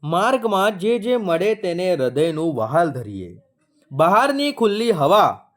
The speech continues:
આવે અહીં, ક્યાં લઈ જવા જાય પથ નવા, પંથી નવા. ઓકે, ત્યારબાદ એ સર્વનો સંગ-, અ, સંગાત છે તો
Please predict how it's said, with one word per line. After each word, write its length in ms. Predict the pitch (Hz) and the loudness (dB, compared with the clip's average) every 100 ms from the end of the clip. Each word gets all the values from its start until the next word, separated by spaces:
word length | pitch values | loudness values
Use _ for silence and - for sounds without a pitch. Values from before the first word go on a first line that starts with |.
| _ _ - | _ _ -2
આવે 400 | 151 180 269 269 | 2 4 4 2
અહીં, 540 | 165 190 220 117 - _ _ _ | 2 0 -2 -8 -14 _ _ _
ક્યાં 280 | 226 262 294 | 2 4 4
લઈ 260 | 247 233 254 | 4 2 2
જવા 580 | 175 180 208 151 101 _ 127 | 0 2 2 2 -4 _ -18
જાય 420 | 117 180 226 262 | -2 2 2 0
પથ 340 | 254 202 208 | -2 -2 -2
નવા, 540 | 190 156 165 123 92 _ _ _ _ | -4 -2 0 0 -2 _ _ _ _
પંથી 420 | 180 214 208 208 | -4 -4 -4 -4
નવા. 400 | 160 117 101 95 - | -2 -4 -6 -10 -6
ઓકે, 420 | 196 190 285 294 240 _ _ _ _ _ _ - | -4 0 0 0 -4 _ _ _ _ _ _ 2
ત્યારબાદ 640 | 226 240 - _ _ - - _ _ - - _ _ _ _ _ _ _ | 4 2 -2 _ _ -10 -10 _ _ -20 -20 _ _ _ _ _ _ _
એ 280 | 185 214 262 | 4 6 6
સર્વનો 840 | 254 180 170 170 196 165 127 - _ _ _ _ - | 2 2 4 6 4 2 -2 -4 _ _ _ _ -4
સંગ-, 300 | 160 165 170 | -2 0 -2
અ, 300 | 139 135 135 | -2 0 0
સંગાત 600 | 131 165 170 185 208 208 | -2 -4 0 2 2 0
છે 280 | - 131 104 | -4 -6 -6
તો 560 | - - 220 139 98 | -4 4 4 4 0